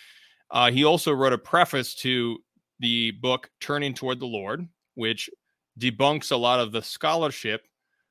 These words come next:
which originally supported the idea that the early church faced the people. And this is from his preface to that book, quote, "Historical research has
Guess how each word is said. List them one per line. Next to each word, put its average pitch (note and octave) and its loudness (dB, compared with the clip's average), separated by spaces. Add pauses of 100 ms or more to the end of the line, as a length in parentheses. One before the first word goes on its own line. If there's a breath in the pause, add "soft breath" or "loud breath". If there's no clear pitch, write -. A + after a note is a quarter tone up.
(120)
which A2+ -2 (800)
originally C3+ 0
supported A#2+ -4
the A2+ -2
idea G#2+ 0
that G#2 -2 (180)
the - -10
early A#2+ -4
church A2 -4 (320)
faced A2 -4
the G2+ -16
people. - -8 (460)
And A#2 -4
this B2 -4
is A#2 -4
from A#2+ -2
his A2 -8
preface - -2
to A#2 -8
that G#2+ -4
book, G#2+ -8
quote, C3+ 0 (840)
"Historical F3 2
research D3+ 0
has B2+ 2